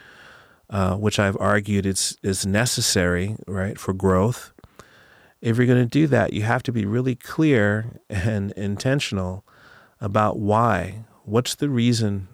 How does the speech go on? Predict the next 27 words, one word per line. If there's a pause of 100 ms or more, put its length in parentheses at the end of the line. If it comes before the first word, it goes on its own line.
for
doing
this, (400)
right? (1300)
To
be
able
to
say, (120)
you
know, (120)
"We're
spending
time
thinking
about
this, (340)
and
history
is
important
so
that
we
can
be
sure